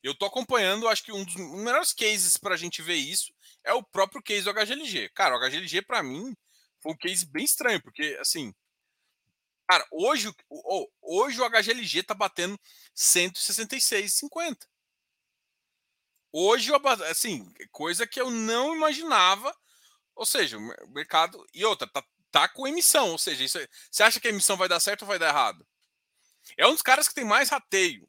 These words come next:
O último, apesar de no último não teve rateio, porque foi o contrário, o mercado piorou muito rápido. O que eu tô falando do, do H G L G, por exemplo? O H G L G, né, batendo aqui, eh, hoje bateu cento e sessenta e seis,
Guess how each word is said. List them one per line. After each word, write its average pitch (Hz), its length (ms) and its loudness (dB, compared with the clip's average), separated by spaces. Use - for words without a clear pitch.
O 156 200 -12
último, 208 460 -6
apesar 143 480 6
de 180 140 -6
no 220 100 -4
último 220 480 -8
não 214 180 -2
teve 202 260 0
rateio, 202 320 0
porque - 260 -8
foi 196 140 4
o 202 40 0
contrário, 202 560 8
o 135 80 -8
mercado 170 340 4
piorou 226 420 6
muito 196 220 -6
rápido. - 340 -4
O - 600 -20
que - 120 -10
eu 320 60 -4
tô 294 120 -6
falando 214 380 0
do, 190 40 -10
do 175 200 -6
H 185 160 2
G 185 80 -2
L 190 120 -6
G, 170 200 0
por 185 260 -4
exemplo? 131 480 -4
O - 60 -14
H 127 80 -8
G 135 100 -10
L 185 120 -8
G, 165 300 -2
né, 139 220 -2
batendo 139 520 2
aqui, 135 440 -6
eh, 120 360 -4
hoje 123 400 -8
bateu - 320 -10
cento - 340 -2
e - 40 -6
sessenta 135 360 -6
e 127 60 -6
seis, - 480 -6